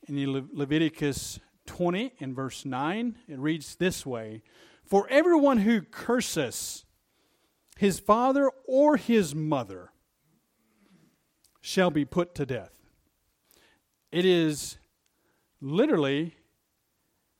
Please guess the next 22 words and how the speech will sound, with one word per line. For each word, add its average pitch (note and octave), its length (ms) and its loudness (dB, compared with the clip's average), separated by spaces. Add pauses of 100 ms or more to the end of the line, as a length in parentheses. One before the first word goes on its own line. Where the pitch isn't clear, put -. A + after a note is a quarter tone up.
(120)
to F3+ 140 -6
dishonor F#3 1000 -2 (480)
your E3+ 200 2
mother E3 540 0
had G3 480 -8
the F3+ 360 -6 (300)
death C4+ 340 0
penalty G#3 500 -2
attached D3 720 -10 (320)
if A#3+ 320 -2
you A#3 140 2
were F#3 300 2
in F3 220 -2
the D#3+ 100 -2 (420)
camp G#3 320 -6
of D#3 200 -2 (100)
Israel. A#2 500 -8 (760)
It E3+ 120 -4
had G3+ 200 0
the E3+ 80 -2
death A3+ 340 0
penalty D#3 600 -4